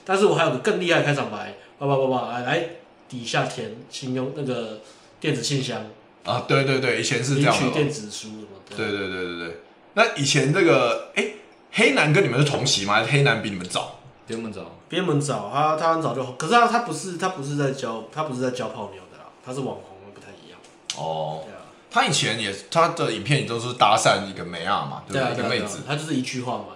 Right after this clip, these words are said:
Speaker 2: 一句话。
Speaker 1: 好，好玩嘛，那就逗人家开心啊。
Speaker 2: 哦。
Speaker 1: 对啊，好玩嘛，好玩的梗。
Speaker 2: 要到 line 就结束了。
Speaker 1: 对，对，对，对，对，对，对。
Speaker 2: 他以前是这样子。
Speaker 1: 对啊，所以我们不会觉得那个是跟我有什么太大，没有，没有什么关系啊，我们也不是同个产业。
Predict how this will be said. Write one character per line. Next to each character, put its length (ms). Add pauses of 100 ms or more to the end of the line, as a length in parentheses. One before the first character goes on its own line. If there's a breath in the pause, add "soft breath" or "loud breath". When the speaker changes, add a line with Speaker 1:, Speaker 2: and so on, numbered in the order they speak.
(120)
Speaker 2:
一 60
句 100
话。 40
Speaker 1:
好， 160
好 80
玩 180
嘛， 100
那 80
就 100
逗 180
人 80
家 40
开 120
心 200
啊。 60 (220)
Speaker 2:
哦。 400
Speaker 1:
对 80
啊， 140
好 120
玩 160
嘛， 120 (100)
好 160
玩 120
的 80 (120)
梗。 120 (200)
Speaker 2:
要 180
到 160
line 260
就 120
结 160
束 220
了。 60
Speaker 1:
对， 120
对， 80
对， 160
对， 0
对， 140
对， 20
对。 100 (380)
Speaker 2:
他 100
以 60
前 180
是 100
这 120
样 180
子。 140
Speaker 1:
对 100
啊， 60 (100)
所 140
以 20
我 80
们 80
不 100
会 120
觉 80
得 160
那 60
个 120
是 100
跟 140
我 160
有 60
什 140
么 100 (260)
太 140
大， 220 (240)
没 100
有， 60
没 40
有 80
什 60
么 100
关 160
系 180
啊， 60 (140)
我 40
们 80
也 80
不 60
是 60
同 100
个 80
产 140 (100)
业。 80